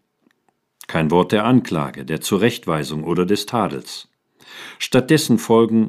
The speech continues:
Umarmungen, Küsse, Freudentränen. Deutlicher kann Jesus es nicht beschreiben. Mehr Vaterliebe geht nicht. „Wie schön, dass du und ich einen Papa im Himmel haben.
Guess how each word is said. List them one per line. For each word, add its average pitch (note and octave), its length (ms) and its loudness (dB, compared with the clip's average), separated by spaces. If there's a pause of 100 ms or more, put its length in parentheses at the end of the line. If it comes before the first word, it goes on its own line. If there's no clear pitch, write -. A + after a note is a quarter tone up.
Umarmungen, G2+ 960 2
Küsse, A2 560 0 (240)
Freudentränen. D2+ 1000 -2 (1040)
Deutlicher G#2+ 580 0
kann A#2 200 0
Jesus E2 440 -2
es F#2+ 180 -10
nicht - 240 -14
beschreiben. D#2+ 640 -2 (380)
Mehr G#2 320 6
Vaterliebe G2 800 0 (180)
geht A#2 300 -2
nicht. - 400 -12 (880)
„Wie D#2 160 -6
schön, G2 500 6
dass - 320 -4
du A#3+ 220 4
und - 240 -2
ich - 300 0
einen C#3+ 280 2
Papa F#2 320 -2
im G2 200 2
Himmel F2+ 320 6
haben. D2+ 400 0